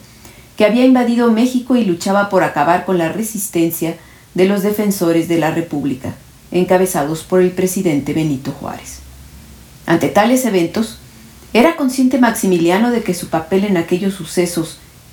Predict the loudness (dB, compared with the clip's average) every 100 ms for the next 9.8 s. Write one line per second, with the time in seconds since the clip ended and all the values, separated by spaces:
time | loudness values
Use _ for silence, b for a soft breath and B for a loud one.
0 | 0 2 4 4 2 2 2 2 0 -4
1 | 0 0 2 0 0 -2 0 0 0 2
2 | 0 2 0 0 2 2 2 0 0 -2
3 | -2 -2 -4 -4 -4 -2 -2 -2 -2 -4
4 | -4 -6 -12 B B B B 0 4 2
5 | 2 2 2 2 0 0 0 0 -2 -6
6 | -4 -4 -2 -2 -4 -4 -4 -4 -2 -4
7 | -4 -4 -4 0 0 0 -4 -8 -4 -2
8 | 0 -2 0 0 0 0 0 0 0 -2
9 | -2 -4 -4 -4 0 0 -2